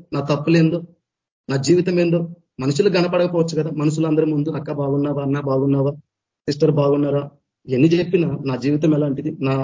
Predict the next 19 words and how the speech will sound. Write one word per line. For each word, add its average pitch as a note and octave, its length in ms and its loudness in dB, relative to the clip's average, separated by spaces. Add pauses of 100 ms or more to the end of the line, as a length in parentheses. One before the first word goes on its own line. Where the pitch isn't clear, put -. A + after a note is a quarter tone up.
ఆలోచనలు D#3+ 480 2
ఎలాంటివి, D3 400 -2
నా B2+ 100 -4
హృదయం D3 320 2
ఎలాంటిది, D#3 340 0 (360)
నా C3 40 -4 (100)
నడవడిక E3+ 380 2
ఎలా E3 160 2
ఉంది, E3 180 4
నా C3+ 120 -2
ప్రవర్తన D3+ 440 -2
ఎలా E3+ 160 4
ఉంది, E3 140 0 (460)
నా D3 160 0
రెండో E3+ 220 4 (120)
కోణం D#3 260 -2
కాదు, A2+ 140 -10 (220)
పై D3 100 0 (160)
కోణము G3+ 300 -4